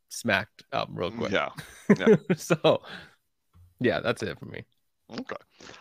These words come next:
Speaker 2: All right. So, uh, that's us for, that's it for us covering the D twenty-three, uh, releases. Um, and moving on to a,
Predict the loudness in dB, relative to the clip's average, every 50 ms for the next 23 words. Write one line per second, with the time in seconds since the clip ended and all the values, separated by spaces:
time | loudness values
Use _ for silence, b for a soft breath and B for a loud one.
0 | B B 6 8 8 8 8 6 2 -2 -8 -2 0 0 0 2 4 6 10 10
1 | 10 10 10 8 6 4 2 -2 _ b b b b _ 4 6 6 6 4 -2
2 | -4 -4 -10 -14 -12 -10 -2 0 0 0 0 0 -2 -2 -2 0 0 0 2 2
3 | 2 2 2 2 2 0 -2 -4 -4 -4 -2 -2 -6 -8 -8 -10 -10 -8 -8 -10
4 | -8 -8 -8 -8 -8 -8 -10 -12 -14 -12 -10 -8 -8 -4 -2 0 2 2 2 4
5 | 2 0 0 -2 -6 -6 -6 -8 -8 -8 -10 -10 -10 -12 B B B B B B
6 | B _ 2 4 6 6 6 4 2 -4 -10 -12 -16 _ _ _ _ -2 0 2
7 | 0 0 -2 -6 -12 b b b b b b _ -20 -14 -12 -12 -6 -2 0 0
8 | 0 0 2 4 4 4 4 2 -2 -8 -12 -8 -2 2 4 4 6 6 4 2
9 | 2 -4 -10